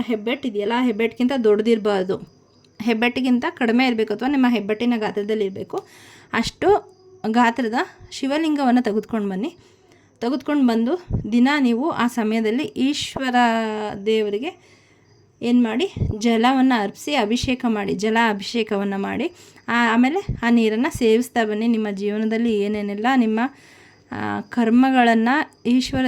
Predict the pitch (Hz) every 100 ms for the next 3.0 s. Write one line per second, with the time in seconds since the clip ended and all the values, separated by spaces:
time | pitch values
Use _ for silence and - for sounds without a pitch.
0 | 226 220 220 226 277 - 220 220 233 247
1 | 254 294 339 - - - _ _ _ _
2 | _ _ _ _ _ _ - 220 208